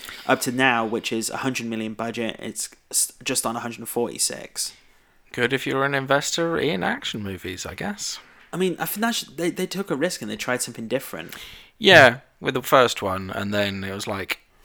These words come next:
Speaker 2: how many more films can we make out of this? And, I mean, there was enough mileage for it to be good for four films, but,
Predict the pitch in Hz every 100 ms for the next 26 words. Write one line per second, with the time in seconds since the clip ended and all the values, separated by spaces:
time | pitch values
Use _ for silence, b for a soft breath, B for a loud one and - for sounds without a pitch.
0 | _ - - 143 - - 240 139 135 -
1 | 160 165 160 135 110 101 95 - - -
2 | 175 196 180 190 180 139 143 143 131 143
3 | 135 - 120 110 107 - 110 104 107 104
4 | 110 110 - 92 90 - 90 87 90 85
5 | 101 - - 95